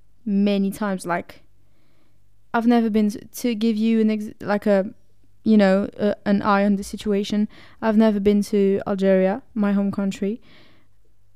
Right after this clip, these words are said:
but I've been to Morocco, like, five or six time in my whole lifetime. You know, I even made when I was really young, when I was, like,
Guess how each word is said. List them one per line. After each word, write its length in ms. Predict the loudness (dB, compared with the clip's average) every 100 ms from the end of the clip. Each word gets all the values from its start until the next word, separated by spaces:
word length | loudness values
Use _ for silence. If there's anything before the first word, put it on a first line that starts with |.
| -20 -8
but 480 | 2 6 6 2 -4
I've 160 | -2 2
been 160 | 2 4
to 120 | 2
Morocco, 480 | 2 2 2 0 0
like, 320 | 0 -2 -6 -18 -20 -20 -20 -20
five 840 | -20 -20 -2 4 6 4 2 -2
or 120 | -6
six 560 | -8 -10 -8 -8 -8 -18
time 540 | -6 -4 -2 -2 -4 -8 -20 -20 -20 -20 -20 -20 -20 -12 -4
in 340 | -2 0 0
my 160 | 0 -2
whole 200 | -2 -4
lifetime. 600 | -6 -6 -10 -8 -6 -4
You 60 |
know, 80 | -4
I 140 | -4
even 300 | -6 -4 -4
made 300 | -4 -4 -6
when 160 | -8 -8
I 60 | -10
was 220 | -10 -10
really 220 | -8 -8
young, 320 | -8 -8 -12 -14 -20 -20 -14
when 100 | -8
I 40 |
was, 140 | -6 -4
like, 260 | -6 -8